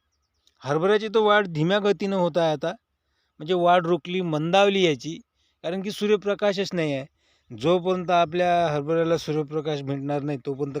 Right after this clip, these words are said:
काय, काही खरं नाही. आणि ओल तर भरपूर आहे हो, आताच पाणी दिलं आणि आताच निंदण झालं,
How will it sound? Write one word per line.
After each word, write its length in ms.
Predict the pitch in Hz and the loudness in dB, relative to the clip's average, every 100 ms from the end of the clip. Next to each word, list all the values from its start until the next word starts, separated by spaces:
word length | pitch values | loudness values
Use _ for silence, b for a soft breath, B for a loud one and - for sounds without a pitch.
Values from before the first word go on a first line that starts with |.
| - | -6
काय, 160 | 147 147 b b b b - | -6 -8 b b b b -6
काही 140 | 175 180 | -4 0
खरं 260 | 185 196 | 2 2
नाही. 140 | 180 160 | 2 -4
आणि 200 | - 151 | -4 -2
ओल 300 | 139 156 175 | 0 2 2
तर 120 | 180 | 0
भरपूर 380 | 175 156 156 185 | -2 -2 0 2
आहे 100 | 175 | 2
हो, 240 | 170 170 | 2 0
आताच 380 | 120 131 - 156 - | -2 -4 -6 -8 -8
पाणी 220 | 147 151 | -6 -4
दिलं 380 | 139 143 151 98 _ - | -4 -4 -6 -8 _ -14
आणि 180 | 139 147 | -8 -8
आताच 300 | 143 160 143 | -8 -10 -10
निंदण 340 | 156 151 151 | -8 -6 -6
झालं, 260 | 139 127 123 | -6 -8 -10